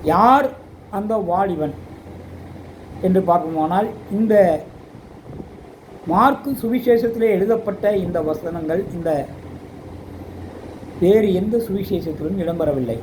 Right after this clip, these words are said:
மத்தேயு புஸ்தகத்திலேயோ, லூக்கா புஸ்தகத்திலேயோ, யோவான் புஸ்தகத்திலேயோ இடம்பெறவில்லை.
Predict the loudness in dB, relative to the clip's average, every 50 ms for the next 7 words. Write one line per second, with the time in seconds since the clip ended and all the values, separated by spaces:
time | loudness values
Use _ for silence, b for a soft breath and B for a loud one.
0 | -10 -14 -14 -14 -16 -16 -16 -16 -16 -16 -16 -16 -16 -16 -14 -8 -2 0 0 0
1 | 4 4 4 6 6 4 0 0 -2 -4 -4 -2 -2 -2 -2 -2 -4 -2 -2 0
2 | 2 4 4 2 2 0 -6 -12 -18 -18 -18 -20 -20 -20 -20 -20 -20 -20 -18 -18
3 | -18 -18 -18 -8 -2 2 2 2 2 2 2 4 4 4 2 0 -4 -2 -2 -4
4 | -4 -4 -4 -4 -2 0 2 2 4 4 2 0 -4 -10 -16 -18 -20 -20 -20 -20
5 | -20 -20 -20 -18 -18 -18 -18 -18 -8 -2 0 2 4 4 4 4 4 4 4 2
6 | 0 -2 -4 -6 -4 -4 -2 -2 -2 -4 -4 -4 -4 -2 0 2 2 2 0 -2
7 | -4 -10 -18 -18 -18 -16 -16 -14 -12 -12 -14 -14 -10 -6 -2 0 2 2 2 2
8 | 2 0 0 0 -2 -2 -2 -4 -4